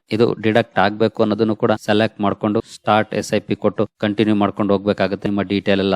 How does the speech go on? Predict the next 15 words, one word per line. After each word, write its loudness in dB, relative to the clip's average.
ಹಾಕೊಂಡು. -4
ಹಾಗೆ 4
ಫಂಡ್ 2
ಮ್ಯಾನೇಜರ್ಸ್ 2
ಡೀಟೇಲ್ಸ್ 2
ಕೂಡ 4
ಇರುತ್ತೆ, -2
ನೋಡ್ಬೋದು 0
ಇಲ್ಲಿ -8
ಅರುಣ್ 0
ಅಗರ್ವಾಲ್ 0
ಅವರ 6
ಡೀಟೇಲ್ಸ್ 2
ಇರುತ್ತೆ, 0
ಅವರ 4